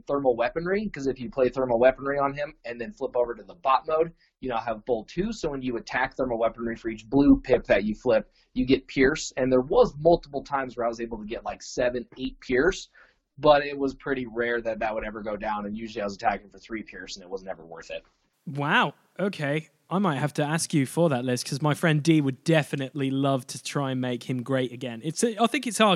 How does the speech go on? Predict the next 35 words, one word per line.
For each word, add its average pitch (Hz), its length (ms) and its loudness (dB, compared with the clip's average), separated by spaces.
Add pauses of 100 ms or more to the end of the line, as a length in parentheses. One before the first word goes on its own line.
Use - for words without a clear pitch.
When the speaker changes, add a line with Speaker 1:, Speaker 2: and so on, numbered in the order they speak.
Speaker 2:
winning 185 280 2
campaign 165 640 2 (340)
is 180 140 2
to 170 100 -2
basically 156 380 -2
make 139 180 -2
Springer 139 460 -2
great. 139 400 -4 (640)
Um, 208 420 0 (360)
Speaker 1:
<laughs> - 320 2
Speaker 2:
right. 202 360 2 (180)
This 254 200 2
is 254 100 -4
where 262 120 4
it 220 60 2
gets 202 160 0
quite 190 240 4
interesting, 156 540 -2
'cause 151 220 -2
I 170 100 2
think 196 320 0
our 180 180 2
var-, 190 360 0
our 190 180 2
very, 180 580 0
uh, 165 60 -4
our 175 400 0
opinions 165 460 -2
might 160 440 0
change 170 320 -2
with 156 160 -2
this. - 280 -8 (200)
Best - 440 -4
plane. 190 840 -4 (680)
Speaker 1:
Okay, 127 220 10